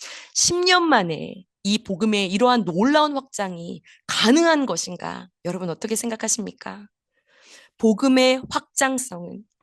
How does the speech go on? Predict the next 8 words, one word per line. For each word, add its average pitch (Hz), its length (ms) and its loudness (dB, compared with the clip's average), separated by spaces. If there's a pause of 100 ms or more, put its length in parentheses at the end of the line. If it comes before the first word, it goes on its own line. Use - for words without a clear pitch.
(200)
복음은 220 440 0 (200)
겨자씨와 233 560 2
같은 208 240 -6
생명력이 254 580 -2
있죠. - 280 -10 (560)
복음은 202 600 0
심어진 277 520 2
그곳에서 - 600 -6